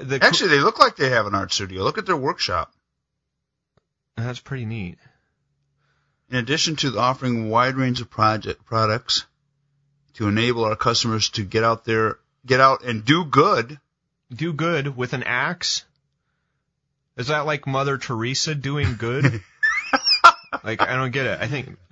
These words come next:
Speaker 1: maybe
Speaker 2: Okay,
Speaker 1: they do,
Speaker 2: they have
Speaker 1: do
Speaker 2: a,
Speaker 1: well.
Speaker 2: they have a, they have
Speaker 1: <laughs>
Speaker 2: adventure
Speaker 1: I don't know.
Speaker 2: trips. They have adventure trips, or of course workshops, be it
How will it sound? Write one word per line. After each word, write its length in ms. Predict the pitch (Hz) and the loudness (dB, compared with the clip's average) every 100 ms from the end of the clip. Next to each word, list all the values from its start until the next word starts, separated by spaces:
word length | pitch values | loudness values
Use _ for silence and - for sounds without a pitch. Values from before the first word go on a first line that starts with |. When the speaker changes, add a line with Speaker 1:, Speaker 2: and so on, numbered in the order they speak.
| - _ _ | -20 _ _
Speaker 1:
maybe 220 | 117 123 | -2 4
Speaker 2:
Okay, 120 | 127 | 4
Speaker 1:
they 120 | 139 131 | 6 4
do, 40 | |
Speaker 2:
they 140 | 135 147 | 4 4
have 140 | 175 | 2
Speaker 1:
do 80 | 139 | 2
Speaker 2:
a, 80 | 127 | 0
Speaker 1:
well. 40 | 107 160 | 4 4
Speaker 2:
they 60 | 214 | 6
have 120 | 240 | 4
a, 120 | 214 151 _ | 2 -2 _
they 120 | - 151 | 2 4
have 180 | 226 233 | 4 2
Speaker 1:
<laughs> 80 | |
Speaker 2:
adventure 380 | 170 160 165 156 | 0 -2 0 -4
Speaker 1:
I 100 | 110 | -2
don't 20 | 120 | 2
know. 100 | 120 120 | 2 2
Speaker 2:
trips. 220 | - - _ _ _ _ _ _ - | 0 0 _ _ _ _ _ _ 0
They 80 | 131 | 2
have 160 | 175 | 2
adventure 420 | 202 175 160 - | -2 -2 -2 -4
trips, 540 | 107 - 98 127 - - _ _ _ _ _ | -8 -6 -8 -6 -10 -10 _ _ _ _ _
or 180 | 120 123 | 2 2
of 120 | 117 | 2
course 400 | - 165 160 - | -2 2 2 0
workshops, 680 | 131 143 - 110 95 113 - | -4 -4 -2 -2 0 0 -2
be 240 | - 127 | -2 0
it 120 | 123 | 0